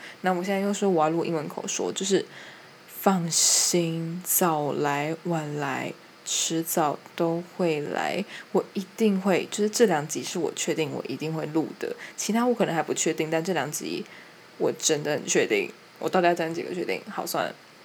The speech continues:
真的很久违的录音，然后我其实觉得我录得乱七八糟，但是这也是目前最真实的样貌，然后也没有经过什么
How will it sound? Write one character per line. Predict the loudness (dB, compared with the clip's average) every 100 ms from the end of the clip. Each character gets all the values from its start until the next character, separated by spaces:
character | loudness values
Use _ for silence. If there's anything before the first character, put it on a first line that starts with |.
| -4
真 | 4
的 | 6
很 | 6 6
久 | 6 8
违 | 8 6
的 | 6
录 | 2 0 -2
音， | -4 -2
然 | -2 -2
后 | 0 2 0 -2 -8 -8
我 | 0 2
其 | 4
实 | 2
觉 | 4 2
得 | 4
我 | 4 4
录 | 4
得 | 4
乱 | 2
七 | 0 -4
八 | -4 -4 -4
糟， | -4 -2 -2 0
但 | 0 0 -2
是 | 0 2 0 -2 -8 -18 -18 -4
这 | 4 6
也 | 6
是 | 2 2
目 | 2 0
前 | -2 -6 -10 -6
最 | 0 2 2
真 | -2 -2 -2
实 | -2 -2 -2 -6 -6
的 | -2 0 -2 -8 -14 -20 -20 -20 -20 -20 -12 2
样 | 4 4 -2 -4
貌， | 0 0 0 -4 -6
然 | -4 -2
后 | 0 2 2 -2 -12 -20 -20 -20 -20 -10
也 | 4 6
没 | 6
有 | 6 6 4
经 | 0 0 0
过 | 2 2
什 | 2 -4
么 | -8